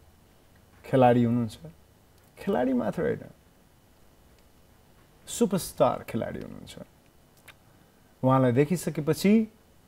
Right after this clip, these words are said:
म आफै आश्चर्यचकित भएँ। "अँ, यस्तो पनि खेलाडी हुनुहुन्छ?" भनेर। भलिबल खेलको दुनियाँमा आफ्नो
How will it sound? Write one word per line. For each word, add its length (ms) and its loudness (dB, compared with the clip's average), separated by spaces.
म 60 2
आफै 380 0
आश्चर्यचकित 960 -2
भएँ। 260 -10
"अँ, 340 -2
यस्तो 260 -4
पनि 200 6
खेलाडी 360 4
हुनुहुन्छ?" 320 4
भनेर। 260 -12
भलिबल 720 6
खेलको 680 2
दुनियाँमा 560 0
आफ्नो 400 2